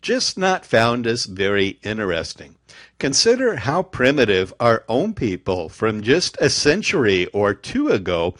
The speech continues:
would appear to us now. No telephones, no T V, no radio, no smartphones, no virtual worlds.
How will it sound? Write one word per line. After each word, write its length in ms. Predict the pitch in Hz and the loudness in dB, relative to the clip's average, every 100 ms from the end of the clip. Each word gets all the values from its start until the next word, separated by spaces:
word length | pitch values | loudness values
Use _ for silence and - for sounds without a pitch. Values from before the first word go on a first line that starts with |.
| - - | -18 -6
would 160 | 139 151 | 2 2
appear 320 | 135 165 214 | 2 -2 -4
to 200 | - 170 | -6 -2
us 240 | 156 135 101 | -2 -2 -4
now. 440 | 107 110 80 - _ _ _ 107 | -2 -2 -4 -10 _ _ _ -2
No 200 | 156 226 | 0 0
telephones, 760 | - 156 113 92 90 78 80 135 | 0 0 0 -2 -6 -10 -10 -4
no 220 | 190 214 | -2 -2
T 300 | - 135 113 | -2 -2 -2
V, 260 | 92 78 92 | -2 -6 -4
no 220 | 127 190 | -2 0
radio, 640 | 175 131 120 104 82 76 | 2 2 4 0 -4 -6
no 220 | 90 123 | -4 -2
smartphones, 1000 | 156 - 131 117 110 - 92 78 76 - | -2 -2 2 2 2 -4 -4 -4 -12 -14
no 220 | 98 131 | -8 -6
virtual 580 | 143 101 120 - 107 85 | -2 -2 -2 -4 -6 -6
worlds. 560 | 85 95 87 73 - | -4 -2 -2 -4 -16